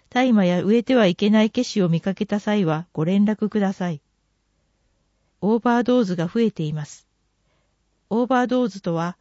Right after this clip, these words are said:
薬物乱用の一つで、薬局やドラッグストアなどで購入できる風邪薬や咳止めなどを大量、頻回に服用することを言います。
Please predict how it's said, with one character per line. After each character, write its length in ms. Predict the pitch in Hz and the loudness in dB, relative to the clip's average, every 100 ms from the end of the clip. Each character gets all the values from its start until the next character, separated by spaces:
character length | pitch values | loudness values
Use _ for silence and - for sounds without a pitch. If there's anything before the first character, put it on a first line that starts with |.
| _ | _
薬 260 | 185 190 254 | -8 -6 -4
物 300 | 240 - 175 | -4 -4 -4
乱 240 | 175 214 | 0 2
用 180 | 214 214 | 2 2
の 100 | 208 | 2
一 220 | 208 - | -2 -6
つ 140 | - 160 | -8 -6
で、 200 | 160 170 _ _ _ _ | -8 -8 _ _ _ _
薬 200 | 190 202 | -6 -6
局 240 | - 233 226 | -4 -4 0
や 160 | 220 | -2
ド 140 | 190 185 | 0 0
ラ 140 | 220 | 0
ッ 20 | |
グ 160 | 226 247 | -2 -6
ス 80 | - | -2
ト 160 | 262 | 0
ア 100 | 226 | 0
な 140 | 190 196 | 0 0
ど 100 | 196 | -2
で 120 | 156 | -4
購 260 | - 190 214 | -4 0 2
入 200 | 220 214 | 4 2
で 120 | 220 | -2
き 180 | - 180 | -4 -4
る 220 | 170 175 | -4 -6
風 280 | - 185 247 | -10 -4 -4
邪 120 | 220 | -4
薬 280 | 240 233 180 | -6 -6 -4
や 180 | 160 165 | -6 -8
咳 280 | - 170 202 | -12 -10 -4
止 120 | 226 | 0
め 120 | 220 | 2
な 140 | 214 214 | 2 0
ど 180 | 170 | -2
を 80 | 165 _ _ _ | -4 _ _ _
大 280 | 196 226 202 | -4 -2 0
量、 340 | 220 190 180 _ _ | 0 0 -4 _ _
頻 260 | 226 247 | -2 -2
回 220 | 247 240 | -2 -2
に 100 | 240 | 0
服 220 | 233 - 233 | -2 -4 -2
用 160 | 247 | 0
す 160 | 233 240 | -2 -6
る 100 | 240 | -4
こ 140 | 247 | -4
と 140 | - 254 | 0 0
を 40 | |
言 100 | 175 | 0
い 80 | 147 | -2
ま 120 | 151 | -6
す。 220 | 156 - | -10 -16